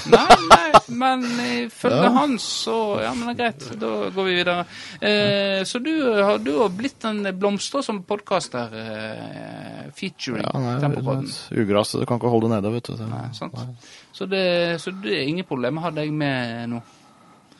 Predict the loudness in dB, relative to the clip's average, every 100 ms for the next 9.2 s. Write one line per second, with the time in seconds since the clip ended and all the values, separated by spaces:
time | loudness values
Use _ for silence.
0 | -20 -20 -12 -12 -12 -10 -6 -4 -2 -2
1 | -2 -6 -6 -10 -12 -18 -20 -20 -20 -12
2 | -2 -2 -2 -12 -12 -4 2 2 2 -2
3 | -4 -4 -4 -6 -12 -16 -20 _ _ -20
4 | _ -20 _ -14 -14 -14 -20 -20 -8 -4
5 | -4 -6 -14 -18 -16 -16 -16 -16 -16 -16
6 | _ _ _ -18 -16 -14 -14 -16 -16 -12
7 | -10 -10 -12 -12 -10 -8 -8 -8 -10 -10
8 | -12 -14 -16 -16 -16 -18 -16 -16 -16 -16
9 | -16